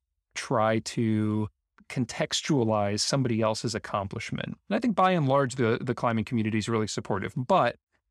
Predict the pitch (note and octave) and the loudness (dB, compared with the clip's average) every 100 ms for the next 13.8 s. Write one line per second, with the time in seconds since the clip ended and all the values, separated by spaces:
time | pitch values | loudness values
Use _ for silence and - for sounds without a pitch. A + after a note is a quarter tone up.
0 | _ _ _ D3 - D#3 D#3+ D#3 D3 - | _ _ _ -2 2 2 2 0 0 0
1 | C#3 C3+ B2+ A#2 A#2+ - A#2 A2 - A#2+ | 2 2 0 -2 -4 -4 -4 -4 -4 -4
2 | - A2 - A2 G#2+ - G#2 - - G2 | -2 -2 -2 -2 -2 -2 -4 -4 -6 -8
3 | - - _ _ _ _ _ _ C#3 C#3 | -12 -20 _ _ _ _ _ _ -2 2
4 | G3 A#3+ A3 C#3+ G#2+ A2+ G#2 A#2+ B2+ G#2+ | 2 2 2 2 -2 -2 0 2 0 -2
5 | F#2 G2 - - _ _ _ - A2+ B2 | -6 -8 -12 -20 _ _ _ -4 2 2
6 | A2 - - D#3+ B2 A#2 C3 A#2 G#2+ - | 0 -4 -10 -6 -2 0 0 0 -2 2
7 | E3 F#3+ E3+ A2 - A2 - - G#2 - | 4 6 4 2 2 0 -2 -4 -4 -4
8 | - _ _ _ _ - A2 A2 A#2+ G#2 | -8 _ _ _ _ 0 0 2 0 2
9 | G#2+ C#3+ C#3+ G#2+ G2+ A2+ A#2 A#2+ A#2+ G#2 | 2 2 2 2 0 0 2 2 0 0
10 | G2+ G2 _ _ - A2 G#2+ A2+ A#2 A2 | 0 -4 _ _ -6 -4 0 0 0 0
11 | - - C3+ B2+ G#2 G#2 G#2+ C#3+ A#2+ G#2+ | 0 2 2 2 2 0 0 0 2 2
12 | A#2+ A2+ G2+ - B2+ A2 G2+ B2 A2+ A2 | 0 0 0 0 2 2 2 2 4 4
13 | G#2 G#2 G#2 C3+ A#2+ G2+ A2+ - | 4 2 2 2 4 2 -2 -4